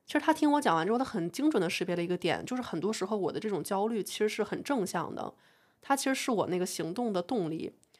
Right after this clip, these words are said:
它让我可以去更好地、更有执行力地去完成很多事情。所以其实，呃，也要正视这种焦虑的这种存在。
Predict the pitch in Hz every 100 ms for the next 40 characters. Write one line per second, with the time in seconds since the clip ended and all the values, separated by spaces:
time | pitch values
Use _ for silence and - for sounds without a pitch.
0 | _ _ - 294 302 196 160 196 185 180
1 | 214 233 247 - 156 170 175 220 151 -
2 | 175 185 185 180 151 160 208 214 - 165
3 | - 214 - 156 - _ _ _ _ _
4 | _ _ - 269 247 - 262 - 196 208
5 | 220 - _ - 196 175 170 170 185 220
6 | 349 262 220 190 185 185 156 156 196 214
7 | 214 180 185 175 - 143 127 175 -